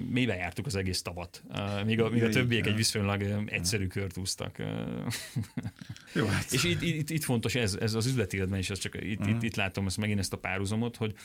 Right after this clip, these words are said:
Speaker 1: igen, fontos a, a rövid távú tervezés és a, a reagálás az adott helyzetekre, de tudnom kell, hogy hová tartok.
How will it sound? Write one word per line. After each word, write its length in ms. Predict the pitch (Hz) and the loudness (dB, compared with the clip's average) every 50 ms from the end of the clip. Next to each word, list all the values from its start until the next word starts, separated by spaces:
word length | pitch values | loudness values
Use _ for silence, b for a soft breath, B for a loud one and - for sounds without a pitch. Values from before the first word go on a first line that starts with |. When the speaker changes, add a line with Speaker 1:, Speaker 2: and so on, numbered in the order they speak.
| B B B B | B B B B
Speaker 1:
igen, 260 | - 127 120 117 98 92 | -4 0 0 0 0 0
fontos 400 | - 113 113 101 - 95 - - | 0 0 0 0 0 -2 -4 -2
a, 380 | 95 95 92 92 87 87 92 92 | -2 -2 -2 -2 -4 -4 -2 -2
a 40 | |
rövid 240 | 95 101 95 95 87 | 0 0 0 0 -2
távú 280 | - - 92 90 92 92 | -2 -4 -2 -2 -2 -2
tervezés 600 | - 95 95 92 92 90 90 90 95 92 90 - | -2 -4 -4 -2 -2 -2 -2 -2 -4 -4 -4 -6
és 200 | 95 92 - - | -6 -6 -6 -6
a, 240 | 95 95 92 95 98 - | -6 -4 -4 -6 -6 -6
a 140 | - 101 98 | -4 -2 0
reagálás 520 | 110 104 95 92 95 92 90 90 87 - | 0 0 2 0 0 0 0 -2 -2 -2
az 120 | 101 92 | -2 -2
adott 160 | 98 92 - - | -2 -2 -2 -4
helyzetekre, 680 | 92 92 90 98 101 - - 104 - 135 139 143 147 - | -4 -4 -2 -4 -4 -4 -6 -6 -4 -4 -4 -4 -4 -2
de 140 | 113 104 | -4 -2
tudnom 320 | - - 120 107 104 95 87 | 0 0 0 2 2 0 0
kell, 160 | - - 90 90 | 0 -2 -2 -2
hogy 140 | 92 87 - | -2 -4 -4
hová 260 | 95 92 90 87 90 | -4 -4 -4 -6 -6
tartok. 500 | - - - - 95 - - - - - | -8 -10 -10 -12 -10 -10 -12 -12 -12 -16